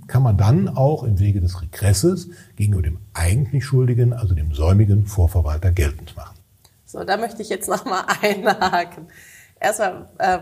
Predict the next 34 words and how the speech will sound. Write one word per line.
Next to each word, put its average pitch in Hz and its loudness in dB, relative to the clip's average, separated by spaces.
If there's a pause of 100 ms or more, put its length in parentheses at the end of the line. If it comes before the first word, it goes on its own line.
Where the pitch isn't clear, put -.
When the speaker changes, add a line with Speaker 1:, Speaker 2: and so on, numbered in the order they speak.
Speaker 2:
was 180 -2
heißt 202 -2
genau 180 -4
säumig 202 -2
und 254 -8 (960)
was 208 -2 (160)
passiert 240 -8
denn 214 -6
jetzt, 202 -4
wenn 196 -6
der 196 0
Verwalter 196 -2
genau 185 -4
zum 196 -10
Jahreswechsel 180 -6 (360)
wechselt? 165 -6 (220)
Weil 120 4
Speaker 1:
Genau. 104 4
Speaker 2:
das - -4
hatten 214 -4
Sie 208 -8
uns 202 -12
ja 196 -8
die 180 -10
ganze 277 -2
Zeit 220 -2
schon 226 -4
versprochen. 220 -4 (180)
<laughs> - -14
Speaker 1:
Genau, 117 4
das 110 0
habe 147 2
ich, 135 -4
ähm, 117 0